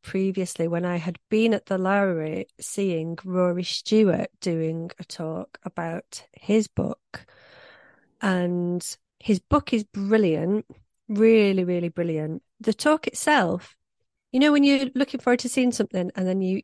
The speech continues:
you watch it and you think, "Hmm, I like you slightly less than I did before I watched this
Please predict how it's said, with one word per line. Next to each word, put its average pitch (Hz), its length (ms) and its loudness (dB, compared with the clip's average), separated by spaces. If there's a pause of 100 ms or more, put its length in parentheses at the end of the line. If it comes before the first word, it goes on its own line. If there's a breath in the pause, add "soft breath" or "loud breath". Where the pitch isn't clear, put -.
you 208 140 -2
watch 254 280 0
it 214 40 4
and 208 60 -2
you 190 40 0
think, 214 160 -2
"Hmm, 226 340 2
I 202 40 2
like 262 340 0
you 254 80 -2
slightly 233 420 0
less 233 560 -4 (260)
than 208 160 2
I 190 480 0 (200)
did 190 520 0 (420)
before 202 720 2
I 196 160 -2
watched - 500 -8
this 196 480 -6